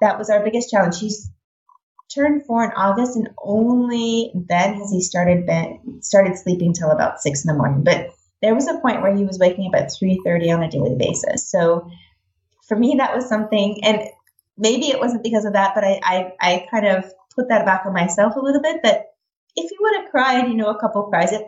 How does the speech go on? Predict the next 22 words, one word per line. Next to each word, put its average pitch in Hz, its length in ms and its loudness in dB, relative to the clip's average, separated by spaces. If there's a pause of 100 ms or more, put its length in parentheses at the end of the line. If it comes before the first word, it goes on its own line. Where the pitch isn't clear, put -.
(140)
probably 247 240 0
wouldn't 208 200 -2
have 185 100 -2
hurt 175 240 0
him. 175 160 -2
It - 240 0
probably 226 320 0
would 196 140 2
have - 80 -6
been 180 100 0 (120)
okay. - 480 0
But, 170 340 0 (400)
um, 190 280 2
so 254 140 0
I 277 60 2
think 320 160 -4
that's 311 180 0
one 196 160 -2
thing. 180 140 -2
I - 80 2
think 277 260 -2
just 359 320 -4